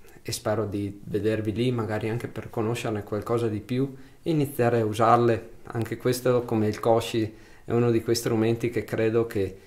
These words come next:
ci vorrebbe in ogni casa. Quel richiamo al ri-, alla ricentratura, quando ne abbiamo bisogno, un tocco e già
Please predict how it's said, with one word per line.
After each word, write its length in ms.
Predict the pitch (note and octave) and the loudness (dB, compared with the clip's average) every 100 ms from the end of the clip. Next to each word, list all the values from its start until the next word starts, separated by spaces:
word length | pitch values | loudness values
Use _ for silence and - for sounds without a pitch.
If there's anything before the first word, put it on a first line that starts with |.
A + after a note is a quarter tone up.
| - - | -20 -14
ci 160 | - A#2 | -2 2
vorrebbe 400 | A#2 B2+ B2 B2 | 4 6 6 4
in 280 | B2 B2+ B2 | 2 0 4
ogni 220 | C3+ B2 | 4 4
casa. 680 | - F2+ F2 G2 F#2 - - - - - | 2 2 2 -2 -6 -10 -20 -20 -20 -2
Quel 600 | B2+ A#2+ A#2+ A#2+ A2+ - | 2 4 6 6 4 0
richiamo 880 | - B2 B2 B2 C3+ C3+ D3+ D3+ C#3 | -4 0 0 2 4 6 6 6 6
al 460 | G#2+ A2 A2 A2 G#2+ | 4 2 0 -2 -4
ri-, 200 | B2 A2 | -6 -6
alla 260 | - A2+ A2+ | -4 0 0
ricentratura, 880 | A2+ - B2 A#2 A#2 - A#2 G2+ F#2+ | 0 -2 -2 0 -2 -2 -2 0 -2
quando 260 | - A2 A2+ | -4 -2 0
ne 80 | |
abbiamo 300 | A2+ A#2 B2 | 0 0 0
bisogno, 640 | A#2 A2 A#2+ B2 C3 C3+ C3+ | 0 0 0 0 0 -2 -4
un 220 | A#2+ A#2 A#2 | -2 -2 0
tocco 580 | C3+ C3+ C3+ - D3 D3+ - - - - - | 0 0 -2 -4 -4 -6 -20 -20 -20 -20 -6
e 140 | B2 | -2
già 440 | A2+ C3 C#3 C#3 | 4 6 6 2